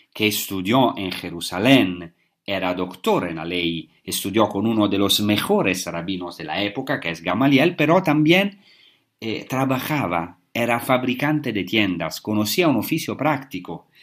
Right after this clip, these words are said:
porque los oficios prácticos siempre fueron vistos con buenos ojos por los rabinos. Y de hecho se dice que los padres deben enseñar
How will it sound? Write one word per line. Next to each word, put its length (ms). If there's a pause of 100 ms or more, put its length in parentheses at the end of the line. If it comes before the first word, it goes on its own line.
(300)
porque 380
los 220
oficios 460
prácticos 640
siempre 340
fueron 300
vistos 460
con 180
buenos 340
ojos 300
por 120
los 200
rabinos. 720 (400)
Y 80
de 120
hecho 220
se 140
dice 420 (260)
que 120
los 200
padres 640
deben 500
enseñar 760